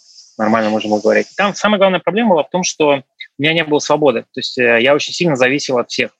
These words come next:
То есть в Лос-Анджелесе без машины невозможно, э, никуда.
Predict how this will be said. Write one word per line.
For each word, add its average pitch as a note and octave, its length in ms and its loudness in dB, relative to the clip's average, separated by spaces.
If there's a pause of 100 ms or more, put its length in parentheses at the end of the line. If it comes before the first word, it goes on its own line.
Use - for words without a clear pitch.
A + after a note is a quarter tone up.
(100)
То B2+ 60 -14
есть - 180 -12
в A#2+ 160 -10
Лос-Анджелесе F3 600 0
без B2 140 -4
машины C3 300 2
невозможно, D#3+ 600 4 (540)
э, C3 160 4
никуда. C3+ 460 2